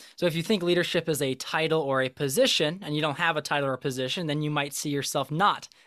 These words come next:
as a leader. If you see yourself as successful only because you have a certain number of followers, then you might not see yourself as a leader. But if you see leadership as adding value to the lives of other t-, people, positively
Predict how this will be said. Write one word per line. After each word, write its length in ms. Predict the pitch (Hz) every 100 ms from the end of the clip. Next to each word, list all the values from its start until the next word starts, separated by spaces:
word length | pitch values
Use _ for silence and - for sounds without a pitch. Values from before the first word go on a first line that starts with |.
| -
as 180 | 143
a 120 | 135 127
leader. 360 | 123 120 113 - - -
If 120 | 151 151
you 80 |
see 260 | 156 - 190
yourself 460 | 175 - 175 151 151
as 120 | 143
successful 640 | 151 - 175 156 - 151
only 220 | 151 156
because 420 | 147 139 165 147 135
you 80 |
have 240 | 135 139 139
a 140 | 135
certain 380 | 135 185 156 147
number 300 | 165 202 165
of 100 | 139
followers, 720 | - 135 127 131 127 131 139 - - - - -
then 140 | 170
you 80 | 170
might 180 | 160 156
not 180 | 147
see 140 | - 143
yourself 400 | 131 - 131 120
as 140 | 123
a 60 | 127
leader. 380 | 127 135 120 - - - - - -
But 100 | 185
if 80 | 185
you 100 | 214
see 180 | - 214
leadership 500 | 175 185 175 180 165
as 180 | 143 139 -
adding 400 | 147 147 151 143
value 460 | 117 143 143 135 123
to 120 | -
the 80 | 135
lives 320 | 131 127 120
of 60 | 127
other 200 | 117 123
t-, 180 | - -
people, 540 | 135 123 123 117 123 - - -
positively 760 | - 185 180 185 170 180 151